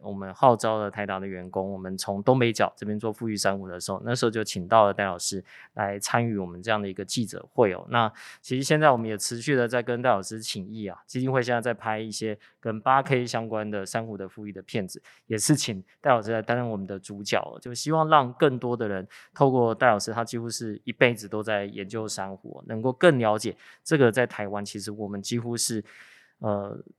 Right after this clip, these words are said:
触目所及，就看得到，甚至是触摸得到在暖化受到冲击的第一线物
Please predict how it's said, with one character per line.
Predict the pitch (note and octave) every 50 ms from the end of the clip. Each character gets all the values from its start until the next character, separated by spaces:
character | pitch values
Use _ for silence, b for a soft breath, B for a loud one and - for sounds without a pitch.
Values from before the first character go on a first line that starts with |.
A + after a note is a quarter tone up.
| _ _ -
触 | - - F#3
目 | E3 D#3+ D#3 C3+
所 | A#2 - A2 G2+
及， | G2 - - G#2 G2 G2
就 | G2 - B2+
看 | B2 - - D#3+
得 | C3+ A#2 G#2+
到， | - B2+ A2+ G2
甚 | - - C3+ C3
至 | A#2+ A#2+
是 | A2+ - B2 A#2
触 | G#2+ - - - E3
摸 | C#3+ C3 B2+ B2 A#2
得 | A2 G#2+ G2
到 | F#2+ - A#2+ G#2+ G2 F#2+ -
在 | - B2 A2+ G#2+
暖 | G2+ G#2+ G#2 F2+ E2+ F#2
化 | - A2+ G#2+
受 | G2 - G#2
到 | G2 G2 G2
冲 | - - G2 F#2 F2+
击 | - G2
的 | - G#2 G#2
第 | - - G#2 F#2+
一 | F#2+
线 | F#2+ - F#2+ -
物 | A1 -